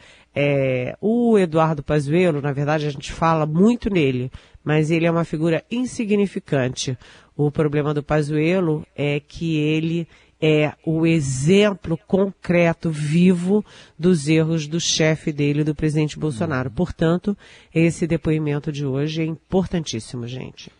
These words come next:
Speaker 2: É, só queria só fazer uma, uma colo-, uma, dar uma informação, na verdade, porque teve muita discussão até, né, Eliane, sobre até que traje ele iria usar, né? Isso chegou a ser discutido. Ele tá de terno e gravata, só pra esclarecer pro nosso ouvinte, ele tá de terno e gravata. Não está fardado.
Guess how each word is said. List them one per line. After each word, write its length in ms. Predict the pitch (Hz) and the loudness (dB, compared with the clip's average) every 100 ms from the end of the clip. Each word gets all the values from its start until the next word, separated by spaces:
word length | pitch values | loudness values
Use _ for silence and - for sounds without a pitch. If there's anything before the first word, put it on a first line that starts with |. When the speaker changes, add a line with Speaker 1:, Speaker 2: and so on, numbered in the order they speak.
| _ _ - | _ _ -8
Speaker 2:
É, 160 | 151 127 | -8 -6
só 160 | - | -8
queria 360 | 151 180 185 165 | -6 -4 -2 -4
só 180 | - 170 | -6 -8
fazer 240 | 196 165 | -6 -4
uma, 320 | 147 127 117 | -2 -2 -2
uma 180 | 110 113 | -2 -4
colo-, 240 | - 120 113 | -2 -2 -2
uma, 500 | 113 113 107 113 113 | -2 -2 -2 -2 -2
dar 160 | 113 143 | 0 2
uma 140 | 123 | 2
informação, 540 | - 120 110 - 127 | 0 0 0 -2 -2
na 100 | 117 | 0
verdade, 400 | 110 113 131 143 | 0 0 0 -2
porque 280 | - 139 131 - | -2 -2 -2 -4
teve 220 | - 143 143 | -4 -2 0
muita 240 | 185 196 | 0 0
discussão 560 | - - 139 - 151 127 | -4 -2 -2 0 2 2
até, 260 | - 143 | 0 -2
né, 120 | 147 | 0
Eliane, 300 | 135 120 110 - - - _ | 0 2 0 -4 -14 -20 _
sobre 300 | - - 135 | -8 -2 0
até 220 | 139 - 160 | 0 -2 -6
que 160 | 190 | -6
traje 540 | - 175 160 170 175 180 | -4 0 4 4 4 4
ele 120 | 165 | 4
iria 240 | 160 165 | 6 6
usar, 400 | 147 110 123 123 | 6 4 4 4
né? 240 | 117 135 127 113 | 2 -2 -4 -6
Isso 200 | 110 - | -8 -8
chegou 320 | - 147 147 | -6 -2 -2
a 40 | |
ser 140 | - 151 | -2 -6
discutido. 600 | - - 143 - 107 120 | -6 -6 -4 -4 -4 -4
Ele 100 | 120 | -2
tá 160 | 147 | -2
de 80 | 151 | -2
terno 260 | - 147 151 | 0 0 2
e 40 | |
gravata, 500 | 156 151 107 101 - | 2 2 2 0 -2
só 180 | - 117 | 0 0
pra 400 | - 127 113 107 | 2 2 2 0
esclarecer 500 | - - 117 110 - | -4 0 0 2 -2
pro 140 | 113 113 | 0 2
nosso 240 | 110 - | 2 2
ouvinte, 360 | 107 101 113 120 | 0 0 -2 -4
ele 80 | - | -4
tá 120 | 117 | -4
de 100 | 113 | -2
terno 240 | 117 113 | 0 0
e 40 | 120 | 0
gravata. 360 | 117 98 - | 0 -2 -2
Não 220 | 135 123 135 | 2 2 2
está 300 | - 123 120 | -2 -2 0
fardado. 500 | - 123 98 92 | 0 0 -2 -6